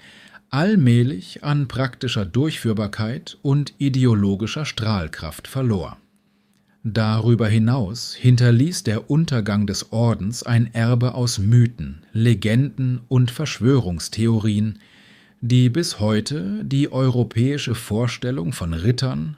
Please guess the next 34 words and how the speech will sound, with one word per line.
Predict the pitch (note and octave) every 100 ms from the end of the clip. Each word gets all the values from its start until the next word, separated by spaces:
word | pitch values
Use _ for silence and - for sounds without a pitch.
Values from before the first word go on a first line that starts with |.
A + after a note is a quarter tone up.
| _
Geheimnissen | - F#2+ F#2+ A#2+ C#3+ C3+ C3 - C3+
und | D3 D#3+
Schätzen | - G#2 - - A1+
prägen. | - G2 G#2 G2 E2+ - _ _ _ _ _ _ _ _ -
Gleichzeitig | A#2 G3 A3 - A2 A#2+ D#3 F#3 - -
führte | - B2 A2
die | A2
Auflösung | G#2+ D3 - A2+ A2+ G2 F2
dazu, | D3 F3+ - A2 A#2 D#3+
dass | C3+ A2 - -
andere | D3+ D3 A2 G2+
Ritterorden | A2 A#2+ G#2 F2 A2 B2 D#3+ E3
wie | G2 B2
die | A#2+ G#2+
Johanniter | G#2+ A2 B2 E3+ E3+ - - -
oder | A#2+ B2 B2
der | A2+
Deutsche | G#2+ B2+ E3 - -
Orden | C3 C3 E2+ E2+
ihre | B2+ B2 A2
Rolle | F#2+ A2+ D#3+ D#3+
in | - A2+
den | G#2+ G2+
verbliebenen | A2 F#2+ A#2+ E3 A#2+ G2+ F2
Kreuzfahrerstaaten | - B2 F3 - - D#2+ E2+ F2+ - A2+ A#2 A#2 B2+
und | - B2+ B2+ -
an | A2 G#2+
anderen | C3+ D#3 A#2 G2+
Fronten | G2 A2 A2+ F#2+
der | D#2+
Christenheit | - C3+ - - E2+ D2 -
stärker | - F#2 G2+ A2+ F#2 -
ausbauen | C3 E3 - D2 C#2 C#2+
konnten. | - E2 D2+ C#2+